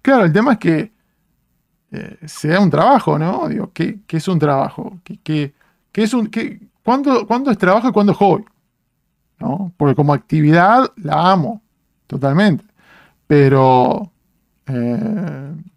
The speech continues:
si no, si no le encuentras la vuelta por, por el lado económico, va a ser un hobby, nada más.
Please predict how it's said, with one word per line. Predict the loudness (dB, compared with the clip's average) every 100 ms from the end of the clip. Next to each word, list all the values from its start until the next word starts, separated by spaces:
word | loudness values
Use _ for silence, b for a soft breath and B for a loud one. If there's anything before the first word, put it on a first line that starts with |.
| _
si | _ -8
no, | -2 2 2 4 2 0 -6
si | -4
no | 0 2
le |
encuentras | 2 2 0 0
la | -2
vuelta | -2 -2 0 -2
por, | -2 -8 -10 _ _ _ _ _ _ _ _ _ _ _
por | -6
el | 0
lado | 0
económico, | 2 2 0 2 2 2 0 -4 _ _ _ _ _ _ _ _ _ _ _ _ _ _ _ _ _ -12
va | -8
a |
ser | -8
un | -6
hobby, | -6 -6 _ _ _ _ _ -8
nada | -4
más. | -4 -6 -12